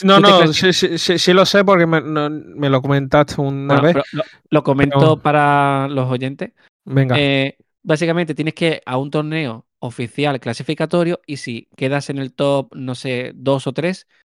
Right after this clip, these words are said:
Speaker 2: puedes participar en el regional. Pero claro, yo, por ejemplo, tenía que ir a, creo que era a, a Barcelona o a Madrid o por ahí, para ganar allí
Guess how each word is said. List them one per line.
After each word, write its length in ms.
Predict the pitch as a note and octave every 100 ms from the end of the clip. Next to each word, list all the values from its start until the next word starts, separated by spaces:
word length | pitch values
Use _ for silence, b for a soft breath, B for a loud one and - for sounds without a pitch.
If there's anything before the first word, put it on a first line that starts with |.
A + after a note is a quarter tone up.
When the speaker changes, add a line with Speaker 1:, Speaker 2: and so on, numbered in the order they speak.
| _ _ _ _
Speaker 2:
puedes 340 | C#3 C#3 D3 -
participar 680 | - C#3 C#3 C#3 D3 E3 -
en 140 | C3 B2
el 100 | A#2
regional. 480 | A#2 G#2+ A#2 G2+ _ _ _ _
Pero 180 | - A2+
claro, 280 | B2+ C3 A2+
yo, 120 | B2
por 140 | B2+ C3+
ejemplo, 480 | D3+ C#3+ C3+ G#2 - _ _ _ _ _ -
tenía 320 | B2+ B2+ C#3
que 140 | D3
ir 300 | D3+ D3 A2+ -
a, 540 | A#2 A2+ A2+ A2+ A2 A#2 _ _ _
creo 160 | - A#2+
que 120 | C3
era 320 | C3 A2+ A2
a, 840 | - A2+ A2 A2 A2 A2 A2+ A#2+ A#2
a 60 |
Barcelona 600 | A#2+ A#2 A#2 A#2 C3+ C3+
o 100 | C3
a 40 | B2+
Madrid 360 | B2 B2 C3
o 40 | B2
por 140 | B2+
ahí, 260 | B2+ E3 - _ _ _ _
para 400 | C#3 D3 E3+ - _ _ _ _ _ -
ganar 440 | C#3 B2+ B2+ D3+
allí 400 | D#3+ D#3 A3 C4